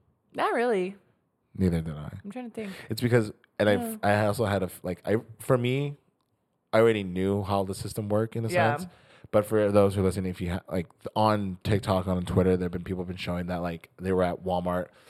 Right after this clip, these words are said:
Speaker 2: and they pull back the Black Friday deals and it's the exact same price,
Speaker 1: Yeah.
Speaker 2: or the price prior was cheaper and stuff. And, uh, there's been so many of them. Like, people were like,
Speaker 1: I've
Speaker 2: "Oh,
Speaker 1: seen it
Speaker 2: like,"
Speaker 1: at, like, Target, too.
Speaker 2: Yeah, where they're like,
Speaker 1: Amazon.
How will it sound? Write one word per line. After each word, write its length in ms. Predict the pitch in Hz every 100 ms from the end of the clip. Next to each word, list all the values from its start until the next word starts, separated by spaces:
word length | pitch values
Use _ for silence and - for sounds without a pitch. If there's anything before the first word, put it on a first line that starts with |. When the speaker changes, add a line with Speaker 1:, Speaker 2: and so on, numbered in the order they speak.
| - _
Speaker 2:
and 100 | 92
they 80 | 87
pull 220 | - 95
back 280 | 90 90 -
the 100 | 87
Black 260 | 90 87 -
Friday 240 | 87 92
deals 300 | 95 101 98
and 220 | - 92
it's 100 | 90
the 80 | -
exact 380 | 92 92 90 -
same 160 | 95 87
price, 360 | 90 90 110 - -
Speaker 1:
Yeah. 60 | 101 104
Speaker 2:
or 200 | 98 87 - - _ _ 107
the 160 | 104 - _ _ _
price 360 | - 107 104 -
prior 420 | - 107 95 92
was 100 | 87
cheaper 500 | - 104 101 147 190 - _ _ _ _
and 160 | 117 123
stuff. 280 | 147 160 - _ _ _ -
And, 340 | 101 98 92
uh, 300 | 90 82 78 -
there's 220 | 110 104
been 200 | 107 104
so 180 | - 92
many 160 | 92
of 80 | 92
them. 160 | 98 95
Like, 180 | 87 -
people 240 | 95 101
were 60 | 98
like, 200 | 92 -
Speaker 1:
I've 80 | 127
Speaker 2:
"Oh, 120 | 127
Speaker 1:
seen 100 | 123
it 40 | 208
Speaker 2:
like," 60 | 165
Speaker 1:
at, 60 |
like, 180 | 170 156
Target, 380 | 180 160 160 143
too. 60 | 101
Speaker 2:
Yeah, 420 | 104 95 90 87
where 180 | 92 113
they're 120 | 120
like, 120 | 117
Speaker 1:
Amazon. 580 | 160 160 156 151 156